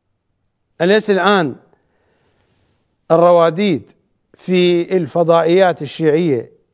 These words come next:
أكثر القصائد يلطمون فيها على المرجعية وعلى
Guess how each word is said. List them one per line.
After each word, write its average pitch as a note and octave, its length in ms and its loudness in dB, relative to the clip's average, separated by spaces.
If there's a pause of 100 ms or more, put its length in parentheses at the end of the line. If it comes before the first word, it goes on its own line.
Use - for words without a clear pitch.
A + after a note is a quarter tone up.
(1600)
أكثر F#3+ 420 0
القصائد D#3 720 -2 (680)
يلطمون E3+ 580 0
فيها D3+ 580 -4 (1600)
على E3 320 0
المرجعية E3 1160 -2 (1600)
وعلى D#3+ 920 2